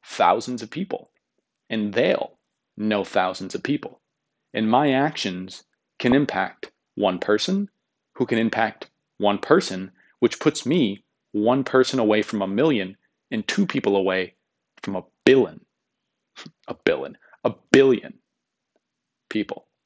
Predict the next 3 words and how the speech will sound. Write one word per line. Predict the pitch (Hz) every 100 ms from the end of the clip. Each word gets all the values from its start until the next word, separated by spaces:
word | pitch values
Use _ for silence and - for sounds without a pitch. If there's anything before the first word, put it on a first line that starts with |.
| _ _ _ _ _ _ _ _ _ _ _ _ _ _ _ _ _ _ _ _ _ _ _ _
What | 110 101 127 196 -
I | 120 123
do | 104 113 139 95 92